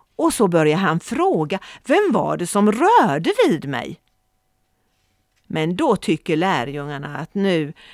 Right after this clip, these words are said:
"Ha-, ser du inte, Herre, hur mycket folk som tränger på, och så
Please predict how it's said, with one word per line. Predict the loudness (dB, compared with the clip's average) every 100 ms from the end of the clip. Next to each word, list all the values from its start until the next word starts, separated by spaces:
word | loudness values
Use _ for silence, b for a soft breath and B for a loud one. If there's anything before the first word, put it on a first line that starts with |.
| B
"Ha-, | -12 -10 -8
ser | -6 -2 0 2 2
du | 2
inte, | 2 0 -2
Herre, | 2 2 2 -4 -8 -10 B B B
hur | 0 2
mycket | 2 0
folk | -2 -2 2 2 2 -2
som | -2 0 0
tränger | 0 -2 0 -2
på, | -2 -2 -2
och | -2
så | -2